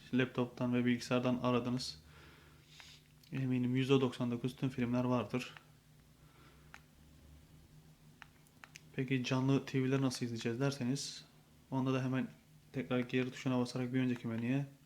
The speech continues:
Turkish T V'ye giriyor. Evet, gördüğünüz gibi Türk kanalları hemen burada. Adam en son bu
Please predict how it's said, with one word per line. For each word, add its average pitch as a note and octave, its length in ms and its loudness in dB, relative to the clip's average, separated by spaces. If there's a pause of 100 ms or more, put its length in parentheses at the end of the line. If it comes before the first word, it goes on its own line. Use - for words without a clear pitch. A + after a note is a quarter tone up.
(100)
Turkish - 300 -6
T B2 220 -6
V'ye A#2+ 160 0
giriyor. A2 200 -4 (1040)
Evet, A#2 280 2
gördüğünüz C3 400 4
gibi B2+ 260 2 (180)
Türk C3 200 -2
kanalları B2 320 2
hemen B2+ 240 2
burada. B2+ 400 0 (260)
Adam C3 260 4
en C3+ 120 4
son C#3+ 300 0 (920)
bu C3 420 4